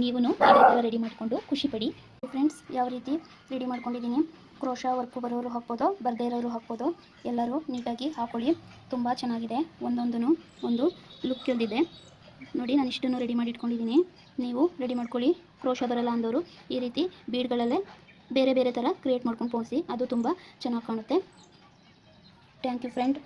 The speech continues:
ಇಷ್ಟ ಆದರೆ ಲೈಕ್ ಮಾಡಿ, ಶೇರ್ ಮಾಡಿ, ದಯವಿಟ್ಟು ಸಬ್ಸ್ಕ್ರೈಬ್ ಮಾಡ್ಕೊಳ್ಳೋದನ್ನು ಮರಿಬೇಡಿ. ನೋಡಿ,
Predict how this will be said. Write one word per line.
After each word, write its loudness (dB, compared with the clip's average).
ಇಷ್ಟ -4
ಆದರೆ 2
ಲೈಕ್ 4
ಮಾಡಿ, 2
ಶೇರ್ 2
ಮಾಡಿ, 0
ದಯವಿಟ್ಟು 0
ಸಬ್ಸ್ಕ್ರೈಬ್ -2
ಮಾಡ್ಕೊಳ್ಳೋದನ್ನು -2
ಮರಿಬೇಡಿ. 0
ನೋಡಿ, -2